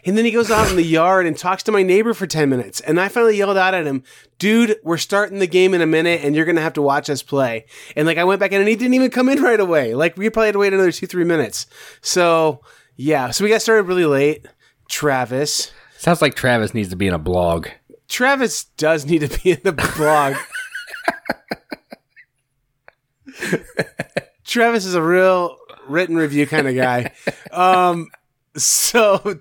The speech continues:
Speaker 1: Travis shows up finally, and we get started about half an hour later than I wanted to start this game.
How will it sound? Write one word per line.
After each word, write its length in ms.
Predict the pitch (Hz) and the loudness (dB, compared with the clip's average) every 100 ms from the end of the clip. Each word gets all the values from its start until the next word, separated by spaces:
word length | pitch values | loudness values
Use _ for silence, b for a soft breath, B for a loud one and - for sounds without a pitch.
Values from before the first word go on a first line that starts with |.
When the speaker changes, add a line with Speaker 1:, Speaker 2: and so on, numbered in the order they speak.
| - | -12
Speaker 1:
Travis 720 | - 208 214 240 247 - - B B B B | -2 0 2 2 0 -2 -10 B B B B
shows 380 | - - 226 208 | -6 2 4 4
up 160 | 220 220 | 2 2
finally, 500 | 185 165 147 139 151 | -2 0 0 2 4
and 100 | 160 | 4
we 80 | |
get 120 | 175 185 | 2 0
started 300 | 202 196 170 | 0 2 2
about 180 | 156 | -2
half 220 | 143 156 156 | -2 -4 -4
an 80 | |
hour 120 | 151 143 | -4 -2
later 180 | 143 | 0
than 100 | 143 | 0
I 40 | 135 | -2
wanted 160 | 135 | -2
to 40 | 127 | -4
start 220 | - 135 | -4 -4
this 120 | 123 | -6
game. 380 | 127 131 117 120 | -6 -4 -4 -6